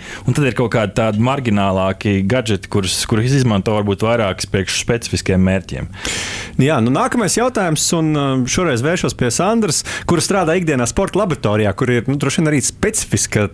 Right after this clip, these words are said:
Speaker 2: tehnika. Ā, cik liela atšķirība mūsdienās ir, ja raugāmies uz datu precizitāti starp ierīcēm, kuras varam iegādāties, nu, gandrīz jebkurā sporta vai specializētajā veikalā,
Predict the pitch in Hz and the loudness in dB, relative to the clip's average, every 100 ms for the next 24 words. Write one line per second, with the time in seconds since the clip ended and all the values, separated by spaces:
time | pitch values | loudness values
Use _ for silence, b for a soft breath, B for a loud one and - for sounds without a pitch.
0 | - 147 190 160 - 156 B B B - | 0 0 2 -2 0 -2 B B B 0
1 | 120 120 117 117 117 240 247 247 247 208 | 2 4 4 2 0 -2 0 0 2 0
2 | 226 208 180 185 208 175 160 147 - 233 | 0 -2 0 0 0 0 0 0 0 2
3 | 113 123 160 151 120 113 - 107 135 170 | 2 0 0 0 0 0 0 0 0 -2
4 | - 151 175 156 98 85 101 92 - - | -2 0 0 0 0 0 0 0 -2 -2
5 | 110 - 170 131 - 110 104 117 104 131 | 0 2 2 2 2 0 2 0 2 0
6 | 127 151 131 107 101 107 98 92 - 131 | 2 0 0 0 0 0 0 0 -2 -2
7 | - - - 110 101 95 104 135 110 - | -4 -14 0 2 4 2 0 0 0 0
8 | 127 127 - 101 98 92 92 - 120 - | -2 -2 0 0 2 2 0 0 -2 0
9 | 101 101 95 107 107 135 214 233 180 | 0 0 0 0 2 0 0 0 0